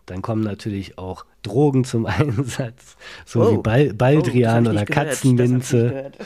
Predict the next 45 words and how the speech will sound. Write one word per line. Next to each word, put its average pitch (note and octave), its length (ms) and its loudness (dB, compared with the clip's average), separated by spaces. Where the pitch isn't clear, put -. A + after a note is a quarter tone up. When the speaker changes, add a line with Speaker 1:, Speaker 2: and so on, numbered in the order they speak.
Speaker 2:
<laughs> C#3 540 -6
Speaker 1:
Das G#2 200 -4
ist, - 260 -6
äh, A2 100 -2
wirklich, A2 360 -6
ja, G2+ 140 -6
beliebtes A#2 520 -10
Mittel. A2+ 220 -6
Oder A#2 480 -2
auch A#2 240 -8
Silverwein, D3 920 -4
wie B2 80 -4
heißt C3 200 -8
das C3 160 -10
auf A#2+ 140 -14
Deutsch? C3+ 460 -10
Ähm, A#2 460 -8
ähm, G#2+ 520 -8
Matatabi-Sticks B2+ 1400 -2
nennt F#2+ 220 -6
man F#2+ 120 -4
die F2 120 -6
auch. F#2 280 -8
Das G2 140 -8
sind G2+ 120 -4
so G2 160 -6
Holzstäbchen. A#2 880 -2
Ja, G#2+ 180 -4
die G#2+ 80 -2
Speaker 2:
Mhm. G2 60 -2
Speaker 1:
haben A#2 220 0
so A2 280 -2
ungefähr B2 420 0
alle A#2+ 200 0
den A2 200 0
gleichen A2 440 -4
Effekt, - 500 -4
diese G2 220 -6
drei F#2 260 -6
Sachen F#2 340 -6
auf F2+ 180 -12
Katzen. G2+ 400 -6
Die G2 100 -6
berauschen B2 680 -2
halt, C#3+ 320 -2